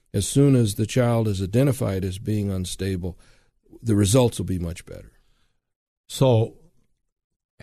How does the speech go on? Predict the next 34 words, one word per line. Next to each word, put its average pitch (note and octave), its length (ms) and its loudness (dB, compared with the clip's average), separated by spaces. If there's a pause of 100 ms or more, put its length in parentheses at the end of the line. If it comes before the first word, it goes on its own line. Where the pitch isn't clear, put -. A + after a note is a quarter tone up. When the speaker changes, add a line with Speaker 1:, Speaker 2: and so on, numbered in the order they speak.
(220)
Speaker 2:
tell D#3 120 0
me E3 80 4
if - 80 4
I'm G#2+ 140 4
right G#2 120 6
about D2+ 220 -2
this. - 300 -8
If F#2+ 160 -4
there's D#3 220 4
an C#3 60 4
emergency A2+ 460 4
situation F2 840 0
somewhere A#2+ 380 2
in F#2 60 2
the E2+ 60 -4
state F2+ 220 -4
of - 40 -6
Colorado C#2+ 720 -4
and F2+ 200 0
they G#2 200 4
know G#2+ 300 4
that F#2+ 100 0
you F#2+ 160 2
have F#2 280 2
the D#2+ 140 -2
advice, E2 420 -2
that, F2 180 -6
can A#2 140 6
they D3+ 100 4
directly B2 460 0
call C#3+ 680 -2
the A#2+ 100 0
mobile? C3 160 4
Speaker 1:
Absolutely. E3 500 4